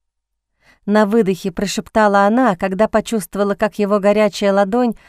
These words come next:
оказалась в вырезе ее блузки. «Я сгорю в аду». Она хотела прекратить все,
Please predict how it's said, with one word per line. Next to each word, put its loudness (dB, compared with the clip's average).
оказалась 2
в -6
вырезе 0
ее 0
блузки. -8
«Я 0
сгорю 0
в -2
аду». -4
Она 4
хотела 2
прекратить -2
все, -8